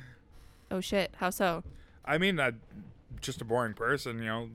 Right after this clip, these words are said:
Speaker 2: go to work, wake up, go to work, come home, sleep, rinse, repeat.
Speaker 1: Man.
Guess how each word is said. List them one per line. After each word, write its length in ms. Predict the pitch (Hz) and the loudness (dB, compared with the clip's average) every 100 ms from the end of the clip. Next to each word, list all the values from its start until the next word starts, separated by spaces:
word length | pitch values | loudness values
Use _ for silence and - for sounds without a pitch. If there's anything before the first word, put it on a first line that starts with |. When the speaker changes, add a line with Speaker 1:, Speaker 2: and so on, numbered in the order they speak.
| 113 | -8
Speaker 2:
go 180 | 120 117 | -2 0
to 100 | 120 | 0
work, 380 | 117 117 120 - | 0 0 0 0
wake 220 | 120 113 | 0 2
up, 180 | 120 117 | 0 0
go 140 | 120 | 0
to 80 | 120 | 2
work, 280 | 117 120 - | 2 0 -2
come 180 | 120 117 | -6 -2
home, 380 | 113 120 120 - | -2 -2 -6 -10
sleep, 360 | - 123 127 - - - | -6 -2 -4 -6 -20 -8
rinse, 300 | 117 127 - | -6 -6 -8
repeat. 380 | 113 127 127 113 - - - - - - - | -8 -4 -4 -6 -12 -20 -20 -20 -20 -20 -6
Speaker 1:
Man. 400 | 196 202 170 165 | 0 2 2 -2